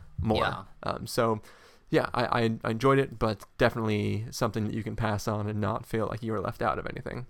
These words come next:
Speaker 2: Yeah, I mean, there are, there are definitely more terrible movies out there and worse ways you can, uh,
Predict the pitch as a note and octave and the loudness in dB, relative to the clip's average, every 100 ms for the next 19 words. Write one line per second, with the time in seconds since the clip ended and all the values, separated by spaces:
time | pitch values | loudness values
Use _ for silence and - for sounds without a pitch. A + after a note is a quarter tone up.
0 | - - C#3+ C#3 C3 D#3+ D#3+ F3 F3 E3+ | -14 -14 -2 2 2 0 -4 -2 2 4
1 | E3 D#3+ - - - D#3+ D#3 D3+ D#3 E3+ | 4 0 -4 -14 -8 -2 0 2 0 0
2 | E3+ D#3 D3 B2+ B2+ C3+ C3 B2 B2+ B2 | -4 -6 -6 -6 -2 0 0 -2 -2 0
3 | A#2+ A#2 A2+ A2+ A2 G#2 G#2 G2+ A2+ G2+ | 0 -2 -6 -6 -4 -2 -2 -2 -6 -4
4 | G2+ G2+ G2+ F#2 F#2 F#2+ - - - G#2+ | -4 -4 -4 -6 -10 -12 -14 -14 -16 -8
5 | A2+ A2+ A2+ G#2 G2+ G2+ G#2 G2+ F#2+ G2 | -6 -4 -4 -4 -4 -8 -8 -8 -8 -6
6 | F#2 F2+ F#2+ | -6 -6 -8